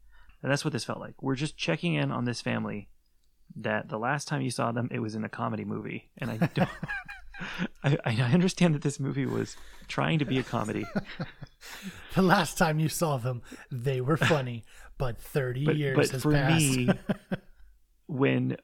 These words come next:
Speaker 1: a comedy sequel falls victim to the, "We're just gonna do all the same things," or, or like I said, like, take the joke and, and reverse it, I already know it's not gonna be funny. It's just gonna be a story.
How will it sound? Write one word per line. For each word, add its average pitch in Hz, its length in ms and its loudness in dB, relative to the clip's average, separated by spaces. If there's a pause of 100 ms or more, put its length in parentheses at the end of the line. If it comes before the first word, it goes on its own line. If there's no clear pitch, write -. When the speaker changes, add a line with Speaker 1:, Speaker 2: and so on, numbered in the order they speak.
(120)
Speaker 1:
a 120 360 -2
comedy 165 440 2
sequel 131 540 0
falls 123 320 0
victim 127 340 -2
to 117 160 -2
the, 110 220 -2
"We're 113 200 -2
just 107 140 -8
gonna 131 140 -2
do 117 160 0
all 113 80 0
the 117 80 -2
same 123 260 -2
things," 110 380 -2
or, 107 240 -4
or 107 220 -8
like 107 140 -8
I - 40 -10
said, 110 180 -8
like, - 200 -10 (340)
take - 220 -2
the 127 80 -4
joke 120 280 0
and, 117 280 -2
and 117 160 -2
reverse 113 380 0
it, 110 180 -6 (1400)
I 131 100 -4
already 139 240 0
know 139 140 0
it's 120 140 -6
not 123 220 0
gonna 120 140 -2
be 104 80 -4
funny. 104 480 -8 (800)
It's 123 120 -12
just - 200 -6
gonna 120 140 0
be 110 100 -4
a 104 60 -4
story. - 520 -4